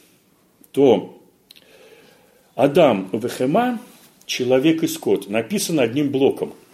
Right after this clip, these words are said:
Вот, что это значит? И главное, спасает ли Бог скота, человека и скота, спасаешь, Господи. Одно из животных, которые символизируют сатану, названо бхемот. Бхемот, что значит?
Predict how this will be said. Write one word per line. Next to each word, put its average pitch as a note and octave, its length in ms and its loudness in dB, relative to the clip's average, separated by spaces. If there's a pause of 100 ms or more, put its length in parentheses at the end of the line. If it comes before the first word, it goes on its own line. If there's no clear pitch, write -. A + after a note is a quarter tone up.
(1200)
Вот, F2+ 160 -6
что E3+ 140 0
это F#3+ 120 0
значит? C#3 600 -4 (140)
И A2 80 -8
главное, A2 440 2
спасает F#3+ 640 0
ли D3 80 -2
Бог A2 380 -4 (480)
скота, - 520 -6 (520)
человека F3+ 720 -2 (340)
и A#2 40 -14
скота, G#3 580 -2 (240)
спасаешь, D3 580 -4
Господи. - 500 -8 (1160)
Одно F3 240 -2
из F#3 80 0
животных, D#3+ 420 2
которые B2+ 360 -2
символизируют A2+ 800 -6
сатану, G3+ 560 -4
названо D#3 500 -2
бхемот. D3+ 640 -4 (840)
Бхемот, A#2+ 360 -8
что F#3 100 0
значит? - 380 -8